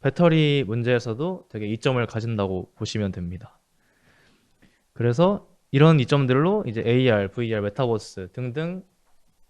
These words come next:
방향성에서 촉망받는 이미지 센서라고 보시면 됩니다. 다음을 얘기하겠습니다. 근데 이 디비에스는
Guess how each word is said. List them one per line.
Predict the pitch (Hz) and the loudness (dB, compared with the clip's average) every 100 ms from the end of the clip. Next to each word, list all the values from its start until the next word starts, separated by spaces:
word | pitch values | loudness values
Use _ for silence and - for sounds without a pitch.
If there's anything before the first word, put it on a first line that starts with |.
| _ | _
방향성에서 | 120 123 123 127 113 110 165 196 208 - _ _ _ _ | -4 -2 -2 -4 -4 -2 -2 -2 -4 -16 _ _ _ _
촉망받는 | - 190 196 170 139 120 104 | -6 -2 -2 -4 -4 -4 -4
이미지 | 117 117 | -2 -2
센서라고 | 127 123 123 104 98 135 143 | -4 -4 -2 -2 -2 -4 -6
보시면 | - 107 113 110 | -10 -8 -8 -8
됩니다. | 90 90 - - _ _ _ _ _ _ _ _ _ _ _ _ _ _ _ _ _ _ _ _ _ _ _ _ - | -12 -14 -18 -20 _ _ _ _ _ _ _ _ _ _ _ _ _ _ _ _ _ _ _ _ _ _ _ _ -10
다음을 | 107 104 110 101 | -6 -4 -4 -4
얘기하겠습니다. | 95 90 87 - 95 - _ _ _ _ _ _ _ _ _ _ _ _ _ _ _ _ _ | -4 -6 -8 -14 -14 -14 _ _ _ _ _ _ _ _ _ _ _ _ _ _ _ _ _
근데 | 147 147 147 | -4 2 2
이 | |
디비에스는 | 139 147 185 190 190 180 170 170 160 107 | 2 2 2 0 -2 -2 0 0 -2 -4